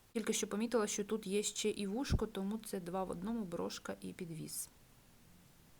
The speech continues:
Розмір чотири на шість і два сантиметри, вартість тисяча триста п'ятдесят гривень, тридцять сім доларів.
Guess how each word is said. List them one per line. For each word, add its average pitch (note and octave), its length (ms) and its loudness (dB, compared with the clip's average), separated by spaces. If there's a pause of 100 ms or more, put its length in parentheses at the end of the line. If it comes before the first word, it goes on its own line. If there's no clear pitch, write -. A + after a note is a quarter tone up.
(480)
Розмір B3 360 4
чотири A#3 380 4
на F#3+ 120 2
шість G3+ 340 -2
і - 20 -2
два F3+ 220 0
сантиметри, B3 800 0
вартість A#3 440 0
тисяча G3+ 320 -2
триста F3+ 360 -4
п'ятдесят F3+ 580 -4
гривень, C#4 300 0
тридцять F#3+ 400 -4
сім E3+ 220 -4
доларів. D#3+ 640 -6